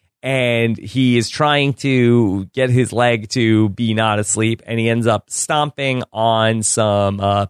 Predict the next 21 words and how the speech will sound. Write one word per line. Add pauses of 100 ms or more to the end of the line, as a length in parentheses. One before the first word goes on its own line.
paint
thinner
cans, (360)
uh,
which
are,
I
guess,
flammable, (260)
and
then,
uh,
Leap
and
Larry's
ends
up
going
up
in
flames.